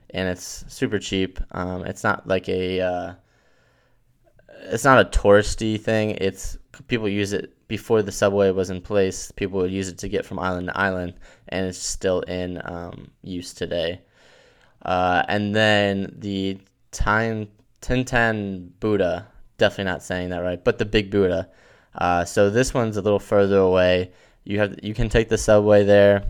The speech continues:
I think it was about a half hour or forty-five minutes from central or downtown Hong Kong,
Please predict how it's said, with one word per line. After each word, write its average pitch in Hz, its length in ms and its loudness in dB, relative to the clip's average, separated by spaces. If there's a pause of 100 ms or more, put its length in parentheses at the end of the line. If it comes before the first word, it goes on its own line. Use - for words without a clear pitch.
(140)
I 98 80 -8
think - 200 -6
it 95 100 -4
was 98 160 -2
about 95 560 2
a 98 40 -10
half 98 560 -6
hour 95 500 4
or 92 120 0
forty-five 101 720 -2
minutes 98 380 -4
from 95 560 -4 (420)
central 95 600 4
or 92 80 2
downtown 92 720 -2
Hong 98 280 -4
Kong, 107 480 -2